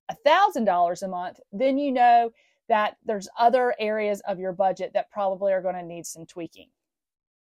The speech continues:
So let's go on to tip number two. To create your budget, you need to assign a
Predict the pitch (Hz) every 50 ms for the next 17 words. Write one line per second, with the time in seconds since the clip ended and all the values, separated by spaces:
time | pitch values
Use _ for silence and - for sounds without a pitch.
0 | _ _ _ _ _ _ _ _ _ - - 226 214 214 269 302 - - - -
1 | 349 349 302 269 247 247 247 254 254 262 - - 202 185 _ - - 233 226 -
2 | - _ _ _ _ _ - 190 196 202 196 190 190 190 190 175 - - 175 -
3 | - _ _ _ _ _ _ _ _ _ _ _ _ _ _ _ _ _ _ _
4 | _ _ _ _ _ _ _ _ - 302 269 - - 339 330 311 339 370 427 466
5 | - - 277 320 330 311 226 226 190 180 160 - 156 - - _ _ _ 214 240
6 | 254 247 254 269 294 302 285 - 330 - - 294 269 - - - - 240 220 214
7 | 214 208 208 208 - - - 202 196